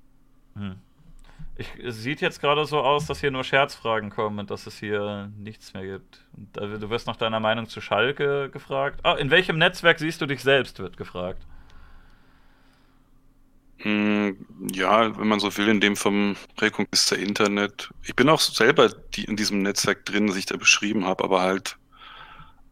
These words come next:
Speaker 2: jemand, der eine andere Meinung vertritt als die, die da üblicherweise ver-,
Speaker 1: Mhm.
Speaker 2: ja, vertreten wird. Das ist der Unterschied.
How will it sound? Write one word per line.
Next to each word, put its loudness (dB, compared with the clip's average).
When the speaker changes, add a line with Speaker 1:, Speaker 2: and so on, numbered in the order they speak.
Speaker 2:
jemand, -2
der 2
eine 0
andere -2
Meinung 2
vertritt -6
als -2
die, -6
die -4
da 2
üblicherweise -2
ver-, -8
Speaker 1:
Mhm. -8
Speaker 2:
ja, -4
vertreten 0
wird. -6
Das -2
ist -2
der 0
Unterschied. 0